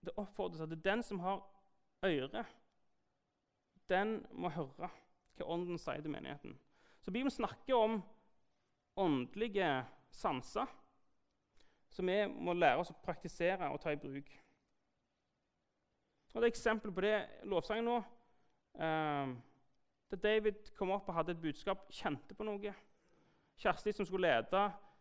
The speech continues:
eh, kjente på noe. Meg og Kjersti har ikke snakket om dette, men, men, eh, spennende at det handler om Samuel. Hva Samuel var? Jo, han var følsom. Han lå i senga,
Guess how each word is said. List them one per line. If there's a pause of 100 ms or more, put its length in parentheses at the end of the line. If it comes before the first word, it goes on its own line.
(240)
eh, (520)
kjente
på
noe. (1500)
Meg
og
Kjersti
har
ikke
snakket
om
dette,
men, (240)
men,
eh,
spennende
at (400)
det
handler
om
Samuel. (640)
Hva
Samuel (240)
var?
Jo,
han
var (600)
følsom. (1080)
Han
lå
i
senga,